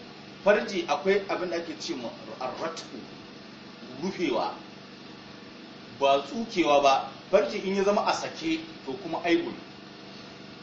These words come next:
Aibu ne, ba ƙaramin aibu ba. Kamar yadda Shehu Ɗan Hodiyo ya yi bayanin shi. Farjin mace yana da mataki guda, ko ya zama a sake, ko ya zama a tsoke, ko ya zama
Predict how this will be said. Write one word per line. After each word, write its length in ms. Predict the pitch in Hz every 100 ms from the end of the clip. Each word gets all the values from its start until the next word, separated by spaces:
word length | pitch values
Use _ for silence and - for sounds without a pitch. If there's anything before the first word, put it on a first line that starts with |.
| - - - - - - - - - - - 392 - 831 762 - - - - - - - - - - - - - - - - - -
Aibu 400 | 277 147 302 359
ne, 100 | 185 - - - - - -
ba 120 | 123
ƙaramin 320 | 123 135 139 143
aibu 280 | 139 120
ba. 160 | - - - - - - - - - - - - - - -
Kamar 180 | 123
yadda 120 | 139 127
Shehu 120 | 135 123
Ɗan 80 | 120
Hodiyo 300 | 123 131 123
ya 80 |
yi 60 | 123
bayanin 400 | 117 117 117 101
shi. 160 | - - - - - - - - - - - - - - - 120
Farjin 300 | 165 190 185
mace 180 | 156 139 147
yana 180 | 165 139
da 60 |
mataki 360 | 131 139 143 156 139
guda, 260 | 120 113 110 -
ko 100 | 170
ya 100 | 139
zama 180 | 139 -
a 60 | -
sake, 380 | - - 147 147 - -
ko 100 | 165
ya 60 | 135
zama 220 | 139 139
a 20 | -
tsoke, 440 | 117 113 156 151 - 165
ko 80 | 151
ya 60 |
zama 200 | 120 135